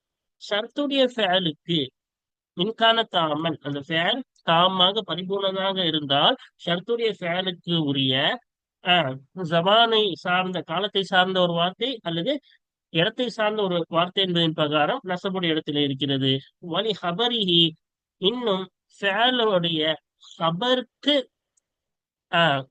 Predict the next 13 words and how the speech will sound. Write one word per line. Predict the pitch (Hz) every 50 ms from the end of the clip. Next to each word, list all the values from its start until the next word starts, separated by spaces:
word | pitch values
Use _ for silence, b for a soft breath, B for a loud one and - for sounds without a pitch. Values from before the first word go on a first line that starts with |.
| _ _ _
ஒரு | - 170 190 190 185 175 170 160 _ _
காலத்தை | _ 175 175 196 208 214 180 - 196 185 -
குறிக்கக்கூடிய | 190 180 180 175 185 175 - 165 170 170 165 156 151 147
வார்த்தை | 147 160 151 160 180 - - 240 254
அல்லது | - 175 170 170 170 196
இடத்தை | 185 165 190 - - 214 214 208
குறிக்கக்கூடிய | 202 190 180 196 190 170 170 170 165 165 151
வார்த்தை | 147 156 165 170 - 185 170
என்பதின் | 160 151 151 156 156 151
பிரகாரம் | 156 156 156 151 156 156 190 240 220
நசபுடைய | 175 160 - 190 180 175 165 160 147
இடத்துல | 139 139 143 160
இருக்கிறது. | 165 139 160 131 - 127 127 135 123 143 147 147